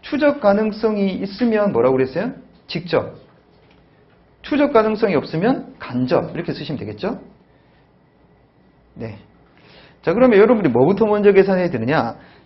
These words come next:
직접 재료비랑 직접 농업비부터 먼저 계산해야 되나요? 그럼 직접 재료비는 얼마? 직접이면서 재료원가인 것이 삼만 원이잖아요. 삼만 원 옆에다가 직접 재료.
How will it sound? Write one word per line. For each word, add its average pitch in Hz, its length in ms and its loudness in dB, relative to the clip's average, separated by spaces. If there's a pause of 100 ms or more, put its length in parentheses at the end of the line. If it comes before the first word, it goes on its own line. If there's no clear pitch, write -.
(120)
직접 - 540 -2
재료비랑 185 880 2
직접 - 360 -2
농업비부터 127 420 -2
먼저 107 180 -10
계산해야 107 300 -14
되나요? - 240 -20 (400)
그럼 - 140 -8
직접 269 340 0
재료비는 196 340 4
얼마? 165 320 -2 (2250)
직접이면서 240 840 4
재료원가인 185 600 2
것이 143 460 0 (140)
삼만 208 280 -2
원이잖아요. 107 480 -10 (240)
삼만 233 320 2
원 180 60 0
옆에다가 160 540 0
직접 165 420 -4
재료. 113 420 -4